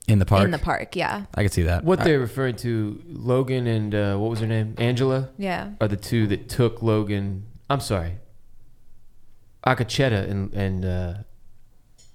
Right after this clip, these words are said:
Speaker 2: Angela.
Speaker 3: Angela are
Speaker 1: And
Speaker 3: the
Speaker 1: it,
Speaker 3: two that took
Speaker 1: yeah.
Speaker 3: Logan and did the, did the demonstration.
Speaker 1: And then Karen was there and Mike Tomlinson.
Speaker 3: Sure.
Speaker 1: They were both there too.
Speaker 3: Uh-huh. And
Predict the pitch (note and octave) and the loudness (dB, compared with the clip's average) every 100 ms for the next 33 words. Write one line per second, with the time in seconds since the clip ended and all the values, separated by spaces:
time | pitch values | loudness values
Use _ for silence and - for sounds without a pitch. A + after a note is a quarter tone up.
0 | - E3+ D#3+ D3+ D#3 G2 F2+ F2+ F2 F#2+ | -6 -4 -2 -2 0 2 2 0 -2 -4
1 | - - G#2+ B2 - G#2+ G#2 - A#2 A2 | -8 4 6 6 4 2 0 2 4 6
2 | G#2 G2 F#2 F#2 G#2 F#2+ F#2+ F2+ - B2+ | 6 4 -2 2 0 2 0 0 0 0
3 | G#2+ A2+ G2+ - G2+ F2 - - A#2+ A#2+ | 2 0 0 0 0 0 -6 0 4 6
4 | A#2 - A2 G#2 G#2+ G#2 G2 G2 G2+ - | 4 4 6 6 6 4 4 4 4 2
5 | G2+ F#2+ F#2 F2 G2+ F#2+ F#2+ - - F2+ | 0 2 0 0 2 4 4 0 0 2
6 | F#2 G2 G#2 G#2 G#2 - _ _ - - | 4 2 2 0 -2 -12 _ _ -20 -20
7 | - - - _ _ _ _ _ _ - | -20 -20 -20 _ _ _ _ _ _ -10
8 | - G#2+ D#2 - - G2 F2 F#2 F2+ F2 | 0 2 2 -4 4 4 6 4 4 0
9 | - E2 - G#2 F2+ - _ _ - A2+ | 2 2 4 4 4 -2 _ _ 0 4
10 | G#2 G2+ G2 F#2 G2 | 4 2 0 -2 -6